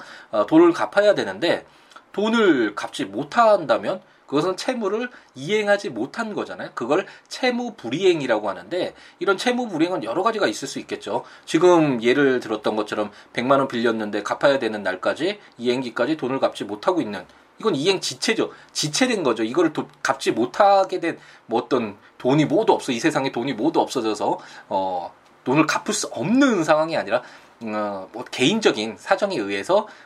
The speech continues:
어, 돈을 지체, 갚지 못하고, 갚지 못한다라는 말이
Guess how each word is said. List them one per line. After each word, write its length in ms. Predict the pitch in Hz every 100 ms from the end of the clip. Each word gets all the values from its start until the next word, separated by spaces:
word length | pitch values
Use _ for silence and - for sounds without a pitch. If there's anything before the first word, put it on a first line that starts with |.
| -
어, 180 | 104 98
돈을 480 | 139 139 110 82 - _ _
지체, 680 | - 147 - 180 110 95 - -
갚지 300 | - - 143
못하고, 540 | - - 208 190 143 - - -
갚지 240 | 110 -
못한다라는 640 | 101 - 165 165 160 147 120
말이 340 | 98 104